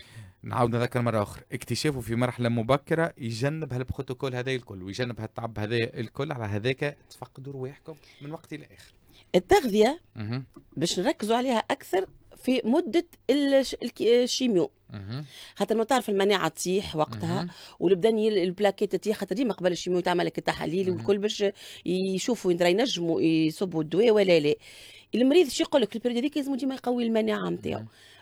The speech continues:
Speaker 2: باش ناخذوا
Speaker 1: شيك.
Speaker 2: زادة
Speaker 1: وكيفاش ياكل؟
Speaker 2: فوالا، شو ياكل بالضبط؟ شو من الحاجات اللي تقوي المناعة من
Speaker 1: مهم.
Speaker 2: غير ما تضر ولا من غير ما تزيد تحير ال-، ال-، ال-، نقولوا احنا لي نودور،
Speaker 1: مهم.
Speaker 2: لي نودور هذوما كونسيغوز وكل. ال-، بالضبط، يعني في مدة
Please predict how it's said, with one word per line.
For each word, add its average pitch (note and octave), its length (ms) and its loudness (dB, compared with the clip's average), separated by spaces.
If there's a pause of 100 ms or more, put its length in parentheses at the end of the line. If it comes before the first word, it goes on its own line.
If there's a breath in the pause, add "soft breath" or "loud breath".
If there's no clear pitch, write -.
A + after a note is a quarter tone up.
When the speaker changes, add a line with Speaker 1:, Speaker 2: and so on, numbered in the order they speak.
Speaker 2:
باش C4+ 220 2
ناخذوا D#4+ 280 8
Speaker 1:
شيك. A#3+ 80 2
Speaker 2:
زادة C#4+ 380 4 (260)
Speaker 1:
وكيفاش - 440 -8
ياكل؟ C3+ 120 -2
Speaker 2:
فوالا، G#3 420 8
شو - 180 2
ياكل G#3 220 4
بالضبط؟ D#3 420 -2
شو - 120 -8
من B3 60 -2
الحاجات G#3+ 280 -6
اللي G#3 80 -4
تقوي F3+ 320 0
المناعة C#3+ 500 2
من A#3 140 0
Speaker 1:
مهم. G3+ 80 0
Speaker 2:
غير A3 160 0
ما F#3+ 140 2
تضر E3 480 -2 (320 loud breath)
ولا F#3+ 160 6
من G3+ 80 2
غير G#3 200 8
ما G3+ 100 2
تزيد F3+ 200 0
تحير F#3+ 540 4
ال-، D3 440 4 (440 loud breath)
ال-، A#2+ 240 6
ال-، F#2+ 500 0
نقولوا - 340 -4
احنا D3+ 160 -4
لي D3+ 100 0
نودور، D3+ 420 0
Speaker 1:
مهم. A2+ 400 0
Speaker 2:
لي C#3+ 100 0
نودور C#3+ 420 2
هذوما C3 300 0
كونسيغوز A#2+ 680 -2
وكل. G3+ 300 -2 (480 loud breath)
ال-، C4 760 6 (480)
بالضبط، B3 460 4
يعني C#4 160 4
في - 240 -2
مدة A#3+ 340 4